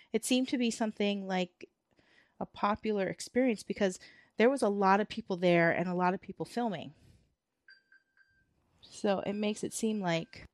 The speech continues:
I just think that those, there's people paying for experiences, these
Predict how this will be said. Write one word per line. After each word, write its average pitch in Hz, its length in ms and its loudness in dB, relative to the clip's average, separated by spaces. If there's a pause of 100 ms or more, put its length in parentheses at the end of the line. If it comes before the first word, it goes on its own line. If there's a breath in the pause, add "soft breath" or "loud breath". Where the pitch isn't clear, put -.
I 214 100 8
just 226 220 4
think 226 180 2
that 208 160 2
those, 202 200 2 (200)
there's 202 280 4
people 226 340 -2
paying 214 360 4
for - 180 -4
experiences, 208 1080 0 (1040 loud breath)
these 196 440 2